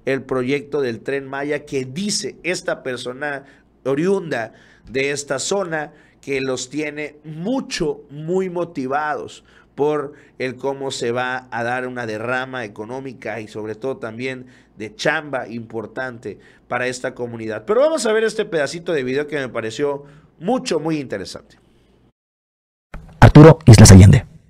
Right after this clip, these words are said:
Speaker 2: Llegó una vez. Un, un, es un, es un famoso en las redes que cuida animales.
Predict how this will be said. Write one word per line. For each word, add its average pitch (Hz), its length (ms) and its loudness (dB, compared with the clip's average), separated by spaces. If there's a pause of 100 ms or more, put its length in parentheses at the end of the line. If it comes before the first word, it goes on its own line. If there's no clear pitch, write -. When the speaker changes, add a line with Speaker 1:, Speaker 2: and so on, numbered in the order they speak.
(300)
Speaker 2:
Llegó 110 220 12
una 120 120 12
vez. 117 240 12 (1040)
Un, 107 140 6
un, 117 140 8
es 110 120 4
un, 117 200 8
es - 180 2
un 120 80 6
famoso 107 300 6
en 101 60 8
las 95 80 6
redes 95 360 2
que - 80 0
cuida 107 160 4
animales. 101 420 2